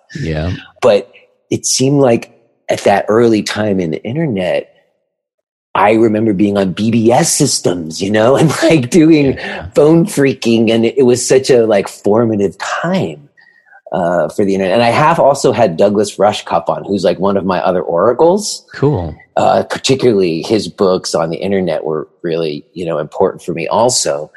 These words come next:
Speaker 2: And I guess I'm just curious about that 'cause you are, I don't know, I, you're sort of out of the game in a <laughs> sense. Like, you, you started the game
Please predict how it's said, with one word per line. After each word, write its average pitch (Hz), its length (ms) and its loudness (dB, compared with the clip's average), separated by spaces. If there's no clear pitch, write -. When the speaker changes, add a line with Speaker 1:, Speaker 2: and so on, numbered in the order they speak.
Speaker 2:
And 135 100 0
I 147 60 2
guess 170 220 0
I'm 202 120 2
just - 280 0
curious 247 360 2
about 87 300 0
that 82 140 -2
'cause 98 160 -2
you 131 280 4
are, 135 200 2
I 120 60 4
don't 202 140 4
know, 302 120 2
I, 110 400 2
you're 131 100 4
sort 185 260 2
of 277 140 2
out 139 240 2
of 196 80 4
the 214 80 2
game 233 500 4
in 330 140 4
a - 80 4
<laughs> - 180 0
sense. 233 460 4
Like, 139 300 4
you, 131 260 4
you 131 160 2
started 143 600 2
the 160 80 4
game 170 540 4